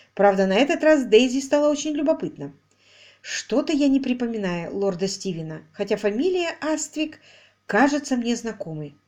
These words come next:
Кто он такой?" "Младший брата маркиза Бринберри,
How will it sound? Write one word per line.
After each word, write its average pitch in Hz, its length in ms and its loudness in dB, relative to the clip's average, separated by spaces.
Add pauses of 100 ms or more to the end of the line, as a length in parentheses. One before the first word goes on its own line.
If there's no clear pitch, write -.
Кто - 200 -2
он 392 140 -2
такой?" 392 420 -2 (720)
"Младший 269 560 2
брата 247 380 4
маркиза 214 520 2
Бринберри, 190 880 -2